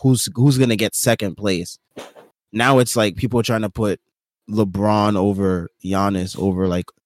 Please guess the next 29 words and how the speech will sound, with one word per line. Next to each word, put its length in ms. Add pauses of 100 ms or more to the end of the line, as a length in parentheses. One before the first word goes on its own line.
(240)
not 120
even 160
a 100
week 260
of 140
basketball, 460
a 40
weekend 600
of 180
basketball. 540
He 120
played 200
the 80
Bucks 300
and 60
the 60
Clippers, 460
and 200
he 120
was 180
already, 580 (1500)
he 100
was 180
already 420
in 180
it. 220 (200)
He 120
was 160
already, 380